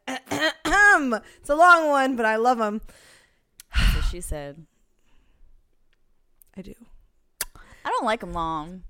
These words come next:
Speaker 1: Oh, I didn't even think about it. I was just saying I like 'em.
Speaker 2: Oh.
Speaker 1: I didn't realize they said long. <laughs> Sorry.
Speaker 2: Oh.
Speaker 1: I'm buzzing.
Speaker 2: I don't like
Speaker 1: I
Speaker 2: 'em
Speaker 1: don't like 'em
Speaker 2: long.
Speaker 1: long either. I
Speaker 2: I
Speaker 1: like
Speaker 2: like
Speaker 1: 'em
Speaker 2: 'em thick.
Speaker 1: fat.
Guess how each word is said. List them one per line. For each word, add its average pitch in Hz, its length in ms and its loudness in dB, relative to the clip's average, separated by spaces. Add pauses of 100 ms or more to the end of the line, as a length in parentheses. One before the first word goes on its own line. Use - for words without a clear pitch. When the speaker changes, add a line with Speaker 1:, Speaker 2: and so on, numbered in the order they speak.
(760)
Speaker 1:
Oh, 226 160 -4
I 202 100 -4
didn't 220 140 -10
even 214 160 -10
think 196 160 -14
about 190 180 -12
it. 190 40 -12
I 196 100 -10
was 202 100 -12
just 190 140 -16
saying 196 160 -16
I 190 60 -14
like 190 260 -16
'em. 185 160 -16 (300)
Speaker 2:
Oh. 262 340 -6 (140)
Speaker 1:
I 285 80 0
didn't 277 160 -2
realize 311 300 0
they 330 100 0
said 254 200 -2
long. 294 320 -2
<laughs> - 20 -12
Sorry. 392 240 -2 (100)
Speaker 2:
Oh. 320 360 4
Speaker 1:
I'm 339 220 0
buzzing. 240 460 -6 (400)
Speaker 2:
I 320 60 -8
don't 320 120 -6
like 220 140 -4
Speaker 1:
I 240 40 2
Speaker 2:
'em 254 40 2
Speaker 1:
don't 262 100 0
like 247 180 0
'em 233 140 -4
Speaker 2:
long. 220 200 -4
Speaker 1:
long - 20 -6
either. 214 180 -2
I 214 40 2
Speaker 2:
I - 20 2
Speaker 1:
like 214 140 0
Speaker 2:
like 208 40 -6
Speaker 1:
'em - 20 -
Speaker 2:
'em 185 40 -8
thick. - 240 0
Speaker 1:
fat. 196 380 -2